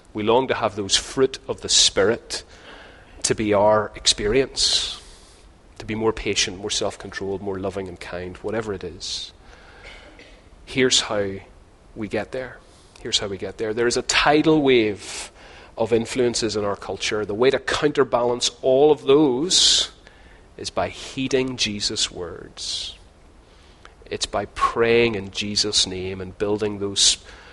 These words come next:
practices of Jesus into our lives. And it's by loving his people. And it's only when we do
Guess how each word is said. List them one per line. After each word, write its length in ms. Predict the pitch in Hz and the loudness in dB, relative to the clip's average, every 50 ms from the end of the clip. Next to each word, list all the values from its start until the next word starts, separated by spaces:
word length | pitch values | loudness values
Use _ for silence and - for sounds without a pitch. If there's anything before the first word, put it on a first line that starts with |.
| - - - - - | -20 -20 -20 -16 -10
practices 640 | - - - 131 - - - 127 113 - 123 107 101 | -8 0 0 0 0 0 -6 -4 -2 -2 -2 0 -2
of 160 | 107 98 101 | -4 -4 -2
Jesus 480 | - - - 101 98 - 107 101 - - | -2 -2 -2 0 -2 -4 -2 0 -2 -2
into 280 | 101 107 - - 107 104 | -2 -4 -6 -6 -4 -4
our 120 | 101 95 | -4 -2
lives. 800 | 95 95 90 92 95 101 104 110 - - - - - - - - - _ - - - - - - - - | -2 -4 -4 -4 -6 -8 -12 -14 -10 -8 -6 -4 -4 -4 -6 -8 -14 _ -20 -20 -20 -20 -20 -20 -14 -8
And 160 | - 104 101 | -6 -4 -4
it's 120 | 101 - - | -4 -6 -6
by 180 | - 107 104 | -4 -4 -4
loving 840 | 104 104 104 107 104 107 110 107 107 107 117 113 110 110 113 113 110 - - - - - - - - - | -4 -4 -4 -4 -2 0 0 0 0 0 -2 -6 -6 -6 -8 -12 -14 -18 -20 -20 -20 -20 -20 -20 -20 -20
his 480 | - - 104 95 95 95 - - - - - - | -12 -10 -10 -6 -2 0 0 0 0 0 -4 -12
people. 400 | - - 90 - - - - - - - - - - - - - - - _ - - - - - - | -16 -16 -14 -12 -14 -14 -14 -16 -20 -20 -20 -20 -20 -20 -20 -20 -20 -20 _ -20 -20 -20 -20 -14 -10
And 140 | 107 107 110 | -8 -6 -6
it's 120 | 107 - | -4 -4
only 200 | 135 135 151 156 | -2 -2 -2 0
when 160 | 147 143 131 | 0 0 0
we 80 | 120 117 | -2 -4
do 240 | 110 - 113 110 | -4 -4 -4 -4